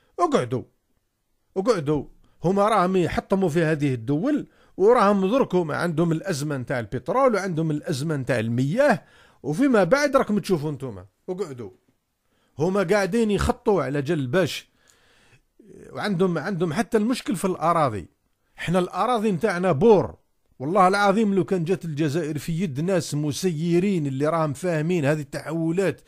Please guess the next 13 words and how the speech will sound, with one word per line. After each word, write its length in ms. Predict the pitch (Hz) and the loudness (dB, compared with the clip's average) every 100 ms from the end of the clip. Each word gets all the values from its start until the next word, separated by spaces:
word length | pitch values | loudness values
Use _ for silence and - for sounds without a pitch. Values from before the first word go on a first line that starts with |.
| - - - - - | -20 -20 -20 -12 -4
وفاهمين 680 | 131 202 170 156 208 180 | 0 2 4 4 4 4
فعلًا، 600 | 135 247 214 190 208 139 - _ _ _ _ - | 2 0 0 2 0 -2 -8 _ _ _ _ -8
وراهم 460 | 123 165 175 185 175 | 0 2 2 2 2
ناس 240 | 202 - | 2 0
عادلين، 680 | 165 196 135 156 233 131 - _ _ _ _ _ _ _ _ _ _ - | 0 0 2 4 4 4 -2 _ _ _ _ _ _ _ _ _ _ -4
قسما 400 | 214 - 202 196 | 0 2 0 0
بالله 400 | 160 196 202 156 | 0 0 4 2
غير 180 | 151 185 | 4 0
الجزائر 460 | 147 165 165 160 | 0 0 0 -2
وحدها 360 | 170 - 175 165 | -2 -4 -2 -2
غير 160 | 156 170 | -2 -2
تعيش 380 | 165 175 151 | -2 -4 -6
إفريقيا 540 | 190 131 151 - 104 | -6 -4 -4 -4 -10